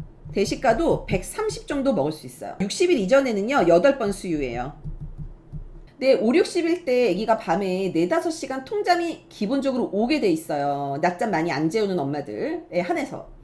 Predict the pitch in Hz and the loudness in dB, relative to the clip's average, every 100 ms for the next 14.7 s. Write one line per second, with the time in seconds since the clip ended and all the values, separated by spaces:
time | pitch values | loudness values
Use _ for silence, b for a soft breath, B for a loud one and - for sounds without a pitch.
0 | B B B 247 311 240 311 285 285 285 | B B B 0 2 2 2 2 2 2
1 | 220 247 403 427 349 302 269 294 302 370 | -2 -2 -2 0 -2 0 2 2 2 0
2 | 349 302 214 202 240 269 330 - - _ | 2 2 2 0 0 2 -2 -6 -16 _
3 | _ - _ _ - 190 226 190 185 208 | _ -20 _ _ -2 0 2 2 2 2
4 | 151 131 120 110 - 208 - - 180 269 | -2 -4 -8 -10 -12 -4 0 0 0 -2
5 | 233 190 143 143 143 156 135 120 - - | -2 -4 -4 -4 -4 -4 -8 -12 -18 -20
6 | 196 - - b b _ - 277 370 415 | -20 -20 -20 b b _ 4 6 6 4
7 | 403 370 233 240 277 269 254 240 214 190 | 4 4 2 2 2 2 2 2 2 2
8 | 202 233 170 202 226 - 254 359 330 294 | 0 -2 -4 -2 -2 2 4 4 2 0
9 | 233 175 233 359 320 247 190 175 175 165 | 6 8 8 8 4 -2 0 0 0 0
10 | 139 147 120 - 175 131 - 277 - 294 | -4 -4 -8 -8 -8 -8 -10 -4 -4 -2
11 | 247 349 349 202 156 113 - - - - | -2 -2 -2 -6 -8 -10 -14 -20 -20 -20
12 | - - - - B B - 311 320 320 | -20 -20 -18 -14 B B -2 2 4 4
13 | 202 240 320 330 302 330 302 - 339 320 | 6 6 4 2 0 0 0 2 0 2
14 | 294 262 247 254 311 359 | 0 0 0 0 2 2